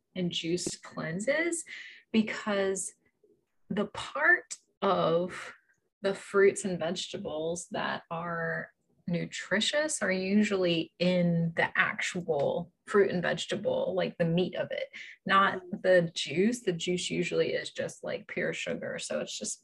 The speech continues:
Speaker 1: fascinating to me that even grown-up people will just, like, drink that kind of juice and think that it's healthy.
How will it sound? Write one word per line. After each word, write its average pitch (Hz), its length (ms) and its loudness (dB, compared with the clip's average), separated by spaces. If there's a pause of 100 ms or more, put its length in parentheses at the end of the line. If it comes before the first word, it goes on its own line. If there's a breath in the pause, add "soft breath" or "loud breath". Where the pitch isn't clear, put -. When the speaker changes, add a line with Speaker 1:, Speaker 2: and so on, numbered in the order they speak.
Speaker 1:
fascinating 165 680 -4
to 170 100 -10
me 156 180 -6
that - 80 -12
even 160 260 -4
grown-up 151 480 -8
people 165 680 -6
will 165 140 -8
just, 160 300 -12
like, - 320 -10 (260)
drink 175 300 0
that 165 140 -2
kind 175 200 -2
of 156 100 -4
juice 160 220 -4
and 165 140 -4
think 165 180 -4
that 160 120 -4
it's 180 160 -12
healthy. 160 420 -6